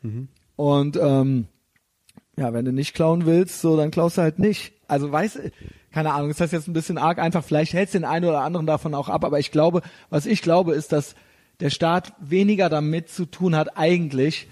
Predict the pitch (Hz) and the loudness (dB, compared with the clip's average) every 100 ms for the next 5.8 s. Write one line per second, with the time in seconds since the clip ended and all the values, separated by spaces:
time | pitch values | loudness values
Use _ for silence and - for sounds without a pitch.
0 | - 151 196 196 165 170 196 160 165 170 | -16 -4 0 0 0 0 0 0 0 2
1 | 143 135 175 185 151 160 147 165 139 160 | 0 0 0 2 0 2 2 2 -2 -2
2 | 175 - 156 - 131 120 123 123 117 117 | -2 -4 -6 -4 -2 -2 -2 -2 -4 -4
3 | 113 - - - - - - 143 147 131 | -4 -8 -20 -14 -14 -14 -4 0 0 0
4 | 165 156 175 208 165 - 185 247 247 226 | -2 0 0 -2 -4 -2 0 0 0 -4
5 | 190 170 180 226 240 147 131 113 | -2 2 2 4 2 0 -2 -4